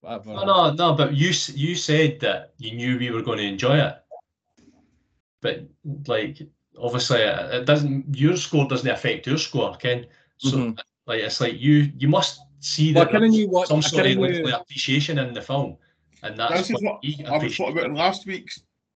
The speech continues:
Speaker 3: uh, pod, was the whole appreciating the art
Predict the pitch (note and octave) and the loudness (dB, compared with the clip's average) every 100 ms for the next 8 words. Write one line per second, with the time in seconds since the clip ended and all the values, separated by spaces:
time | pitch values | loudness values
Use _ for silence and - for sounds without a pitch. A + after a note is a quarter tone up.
0 | _ C3 B2+ A#2+ A#2+ _ C3 B2+ B2 A#2+ | _ -2 -2 -4 -10 _ -6 -6 -6 -6
1 | A#2+ A#2 A#2+ C#3+ C#3+ C3 - _ _ _ | -6 -6 -4 -2 -2 -4 -12 _ _ _
2 | _ _ - A#2+ E3 F3+ F3+ E3+ - C#3 | _ _ -16 -10 -6 -6 -2 -4 -2 -4
3 | A#2+ - D3 D3 | -4 0 2 0